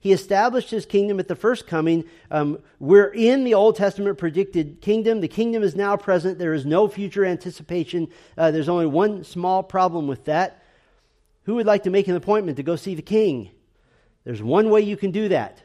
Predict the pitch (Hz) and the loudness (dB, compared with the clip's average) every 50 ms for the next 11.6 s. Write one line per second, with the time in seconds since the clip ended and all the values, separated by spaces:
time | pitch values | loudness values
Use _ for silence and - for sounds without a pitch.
0 | _ - 117 165 175 165 131 107 90 - - _ _ _ _ _ _ _ _ _ | _ -12 -8 -4 -2 -2 -2 -2 -4 -10 -18 _ _ _ _ _ _ _ _ _
1 | _ _ - - 127 127 143 156 165 156 160 165 165 170 151 - - 190 202 208 | _ _ -10 -6 -4 -2 0 0 0 2 2 0 0 -2 -6 -6 -2 0 2 2
2 | 202 196 190 190 180 - 202 226 233 202 165 120 - _ _ _ _ _ _ _ | 2 0 0 -2 -4 -2 0 0 0 0 -4 -10 -10 _ _ _ _ _ _ _
3 | _ - 170 165 151 190 - - 208 240 247 254 254 233 190 214 - 160 139 - | _ -6 -6 -4 -4 -6 -8 -4 -4 -2 -2 0 -2 -4 -4 -6 -8 -10 -14 -12
4 | - 226 214 170 104 - - _ _ _ _ _ _ _ _ _ _ _ - 147 | -8 -6 -6 -6 -8 -10 -16 _ _ _ _ _ _ _ _ _ _ _ -12 -12
5 | 143 - - 190 185 180 170 160 147 165 196 240 269 254 226 185 170 156 139 - | -10 -4 0 0 0 2 0 -2 -2 -2 -2 0 0 2 2 2 0 0 -2 -4
6 | 175 160 - - 196 180 170 160 160 165 170 170 143 - - 160 143 120 151 175 | -8 -8 -6 -6 -4 -4 -2 -2 -2 -2 -4 -4 -6 -6 -8 -8 -8 -8 -8 -6
7 | 185 180 185 185 170 127 127 135 131 165 202 202 180 143 117 113 131 165 226 247 | -6 -6 -4 -4 -6 -6 -8 -8 -4 -2 0 0 0 -2 -4 -6 -8 -8 -8 -10
8 | _ - - - _ _ _ _ _ _ _ _ - 139 156 151 - 170 160 151 | _ -20 -20 -20 _ _ _ _ _ _ _ _ -8 -6 -6 -6 -4 -4 -4 -4
9 | 147 120 - - - _ - - 165 160 - - - - 160 190 226 220 220 202 | -4 -4 -8 -18 -20 _ -10 -6 -6 -6 -8 -8 -10 -6 -4 -2 -2 0 -2 -2
10 | 165 170 160 - - - 165 220 240 160 131 160 - - 151 165 196 214 202 180 | -2 -2 -4 -4 -6 -8 -8 -8 -8 -8 -10 -12 -10 -6 -6 -6 -4 -4 -4 -4
11 | 160 143 123 120 131 160 226 269 247 - - | -4 -4 -4 -2 -4 -4 -4 -6 -10 -12 -14